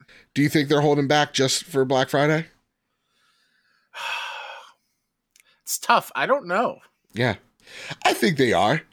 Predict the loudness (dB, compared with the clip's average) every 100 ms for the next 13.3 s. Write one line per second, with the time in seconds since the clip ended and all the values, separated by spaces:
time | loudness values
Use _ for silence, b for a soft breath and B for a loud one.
0 | -2 0 2 0 0 0 0 2 2 0
1 | 2 6 6 6 6 6 4 6 6 8
2 | 6 6 4 6 6 6 0 -2 _ -14
3 | -14 -14 _ -6 -4 -2 -2 -2 0 0
4 | 0 -6 -2 2 0 0 0 0 0 -6
5 | -8 -8 -12 -6 -4 -4 -6 -8 -8 -6
6 | -10 -12 -4 -4 -6 -14 -18 -16 -10 -12
7 | -12 -14 -12 -12 -16 _ -14 -6 -6 -6
8 | -10 -20 -20 -20 _ _ 0 0 0 -2
9 | 0 -2 -4 -12 B B B -2 0 2
10 | 0 0 -2 0 0 0 0 2 2 0
11 | 0 -2 -2 -2 -4 -6 -4 -2 -2 0
12 | 0 0 -2 -2 0 2 0 -2 -2 0
13 | 0 -2